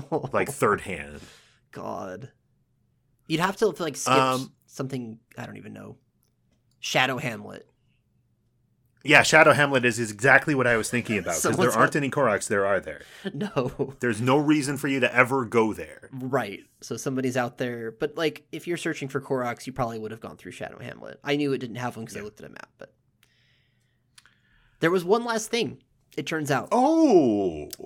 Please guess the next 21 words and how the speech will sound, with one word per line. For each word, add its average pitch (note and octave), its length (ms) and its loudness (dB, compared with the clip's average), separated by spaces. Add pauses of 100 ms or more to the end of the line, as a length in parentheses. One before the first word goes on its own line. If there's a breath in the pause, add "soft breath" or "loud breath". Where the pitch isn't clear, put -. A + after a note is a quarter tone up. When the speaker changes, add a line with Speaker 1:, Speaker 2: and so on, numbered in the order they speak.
(120)
Speaker 1:
When D3+ 240 -2
I D3+ 80 0
was D3 300 -2 (140)
going F3+ 600 -2
through F#3+ 260 -2
my F3+ 160 -2
menus D#3 500 -6
and C#3 120 -6
stuff C3+ 280 -6
just C3+ 220 -8
to C#3+ 60 -6
get C3 140 -2
one C#3 160 -4
final C#3 320 -2
look C3+ 160 -6
at C3+ 100 0
everything, A#2+ 380 -8
I C3 60 -6
realized D#3 500 -4
that C#3+ 100 -2
my B2 300 -8